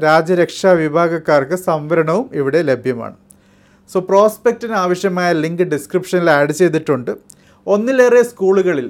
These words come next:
നിങ്ങൾക്ക് അപ്ലൈ ചെയ്യാൻ താല്പര്യമുണ്ടെങ്കിൽ തീർച്ചയായിട്ടും നിങ്ങൾക്ക് അതും ശ്രമിക്കാവുന്നതാണ്. So, at a time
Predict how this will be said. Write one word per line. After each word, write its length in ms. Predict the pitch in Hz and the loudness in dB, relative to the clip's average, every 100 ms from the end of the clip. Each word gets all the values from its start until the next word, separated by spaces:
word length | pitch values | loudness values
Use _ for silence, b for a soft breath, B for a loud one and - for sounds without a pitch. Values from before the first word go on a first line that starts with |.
| 135 | -10
നിങ്ങൾക്ക് 400 | 147 156 143 190 | -12 -10 -10 -10
അപ്ലൈ 380 | - 131 175 | -8 -8 -8
ചെയ്യാൻ 280 | 156 156 156 143 | -8 -4 -4 -2
താല്പര്യമുണ്ടെങ്കിൽ 760 | 143 139 151 147 135 131 165 165 | -2 -2 -4 -6 -6 -10 -14 -12
തീർച്ചയായിട്ടും 640 | 147 160 - 196 143 185 185 | -10 -8 -2 -2 0 -4 -8
നിങ്ങൾക്ക് 380 | 143 135 131 190 | -6 -8 -8 -12
അതും 260 | 139 135 202 - | -10 -8 -10 -12
ശ്രമിക്കാവുന്നതാണ്. 920 | - 131 123 123 131 120 131 143 117 _ _ b b b b b | -12 -10 -10 -8 -6 -6 -4 -4 -4 _ _ b b b b b
So, 80 | - 185 160 | -8 -4 -4
at 160 | 160 | -2
a 80 | 214 202 | 0 0
time 180 | 208 | -4